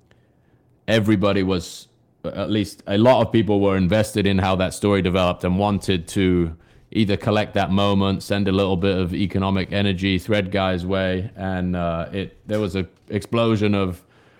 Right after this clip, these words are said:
creativity based on that little color palette that was extracted from the original image and applied to, in this case, the Opepen, but out into a bunch of other derivatives. And, uh, yeah, we just seen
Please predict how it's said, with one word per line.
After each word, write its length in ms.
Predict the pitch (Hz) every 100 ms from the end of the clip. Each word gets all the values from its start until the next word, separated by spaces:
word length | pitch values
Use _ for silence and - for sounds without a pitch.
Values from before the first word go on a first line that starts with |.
| _ _
creativity 840 | 117 110 98 117 113 104 85 98
based 420 | 90 98 101 -
on 160 | 95 98
that 160 | 92
little 180 | 90 95
color 320 | 90 104 101
palette 380 | 95 101 95 92
that 100 | 82
was 140 | 87 85
extracted 580 | - - 92 90 90
from 220 | 80 90 87
the 80 |
original 380 | 85 90 85 90
image 340 | 82 87 87 82
and 100 | 82
applied 480 | - 87 85 82 85
to, 360 | - 82 82
in 140 | 71 87
this 160 | 95
case, 300 | - 90 85
the 80 | -
Opepen, 420 | 85 82 90 92
but 140 | 87 87
out 280 | 101 98 95
into 460 | 92 85 92 85 80 _ _ _
a 80 | 82
bunch 260 | 92 90
of 100 | 90
other 480 | 87 87 85 85 82 - - - - _
derivatives. 920 | 90 90 95 87 - 85 80 78 - -
And, 400 | 95 90 85 85
uh, 460 | 85 85 85 82 78 -
yeah, 260 | - 95 113
we 100 | 87
just 200 | 101 98
seen 480 | - 104 95 92